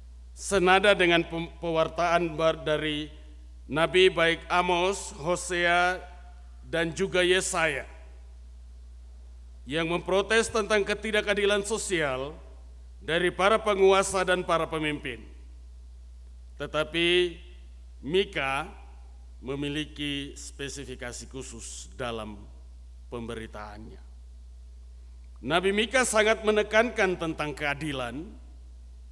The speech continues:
kebenaran, dan juga moralitas dari bangsa Israel ataupun bangsa Yahudi, Yehuda ini.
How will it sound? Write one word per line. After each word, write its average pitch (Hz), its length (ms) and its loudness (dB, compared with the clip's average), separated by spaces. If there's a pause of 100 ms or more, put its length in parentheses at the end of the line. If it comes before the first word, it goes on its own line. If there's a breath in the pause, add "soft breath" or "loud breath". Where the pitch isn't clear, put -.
(120)
kebenaran, 180 880 4 (640)
dan 156 320 0
juga 156 640 2 (560)
moralitas 175 1080 0 (760)
dari 147 640 -2 (320)
bangsa 139 480 -6
Israel 135 720 -6 (560)
ataupun 127 640 -8
bangsa 117 720 -10 (560)
Yahudi, 110 720 -10
Yehuda 117 480 -10
ini. - 160 -18